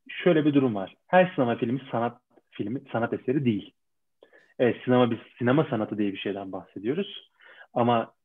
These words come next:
e, buradaki bahsettiğimiz şey sonsuz kere yorumlanabilir.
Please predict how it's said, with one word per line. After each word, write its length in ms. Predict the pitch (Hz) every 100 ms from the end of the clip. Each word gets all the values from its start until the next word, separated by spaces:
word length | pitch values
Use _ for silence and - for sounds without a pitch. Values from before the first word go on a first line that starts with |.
| -
e, 60 | 113 110 107 107 110 113 123 123
buradaki 340 | 127 123 127
bahsettiğimiz 600 | 117 120 - - - 143 139
şey 200 | 180 185
sonsuz 500 | - 143 139 165 -
kere 240 | 156 156
yorumlanabilir. 840 | 143 143 143 147 147 139 147 151